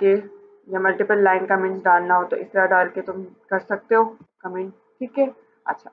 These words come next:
अब आ जाओ इधर, मेरे पास ये जो gates हैं, basic gates जो हम लोग आईसीज़ यूज़ करते हैं, and, or, nan, nor,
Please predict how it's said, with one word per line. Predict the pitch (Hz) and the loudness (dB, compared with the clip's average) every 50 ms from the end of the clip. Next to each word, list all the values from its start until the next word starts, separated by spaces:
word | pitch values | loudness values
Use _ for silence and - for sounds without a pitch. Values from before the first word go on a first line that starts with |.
| _ _ _ - | _ _ _ 0
अब | 262 262 - - | 0 2 4 4
आ | 277 277 269 | 6 6 6
जाओ | 254 294 262 247 | 6 4 4 4
इधर, | 220 220 226 233 254 254 | 4 2 2 2 2 2
मेरे | 240 240 262 | 2 0 2
पास | 262 285 302 302 285 | 4 4 4 4 2
ये | 302 294 | -2 -4
जो | 285 311 | -6 -6
gates | - - - 233 254 269 285 - - 247 | -8 -8 -4 0 0 0 0 0 -4 -6
हैं, | 226 202 | -4 0
basic | 214 208 208 - 240 214 196 - | 0 0 0 0 -4 -6 -2 -2
gates | 196 190 196 208 202 - 214 | 0 0 0 0 -4 -6 -4
जो | 220 | -2
हम | 214 202 196 196 | -2 -2 0 0
लोग | 208 214 214 - | 0 0 2 2
आईसीज़ | - 180 185 190 - - 240 226 190 214 | 2 2 2 0 -2 -6 -8 -6 -6 -6
यूज़ | 202 202 - | -8 -8 -6
करते | - 196 180 175 - 196 | -6 -6 -6 -4 -6 -8
हैं, | 196 - - | -10 -8 -6
and, | 180 180 180 185 190 202 196 - - 175 | -4 -4 -2 -2 -2 -4 -4 -2 2 6
or, | 175 180 180 196 196 185 | 6 8 8 6 4 0
nan, | 180 175 175 175 175 180 190 190 180 175 | -4 -6 -4 -4 -4 -4 -4 -6 -8 -6
nor, | 175 170 170 175 185 | -2 2 4 4 4